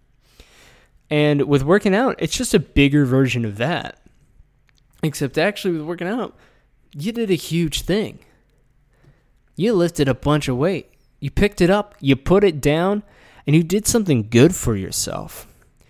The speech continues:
So while you're creating all this positive mental, actual brain chemistry, you're creating this, and you can call it, like, spirit, like, spiritual outlook, but a positive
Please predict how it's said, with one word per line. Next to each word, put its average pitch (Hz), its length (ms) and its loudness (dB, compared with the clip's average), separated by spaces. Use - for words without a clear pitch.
So - 160 4
while 165 160 4
you're 214 160 -2
creating 180 520 2
all 160 180 6
this 147 200 2
positive 147 840 2
mental, 135 760 0
actual 151 720 0
brain 160 560 0
chemistry, 110 760 -8
you're 147 180 0
creating 180 520 2
this, 143 320 0
and 139 260 -4
you 143 100 -4
can 139 240 -6
call 208 260 0
it, 107 140 0
like, 113 180 -6
spirit, 208 420 -4
like, 139 380 0
spiritual 147 540 0
outlook, 110 400 -2
but - 160 -4
a 147 60 -6
positive 165 760 0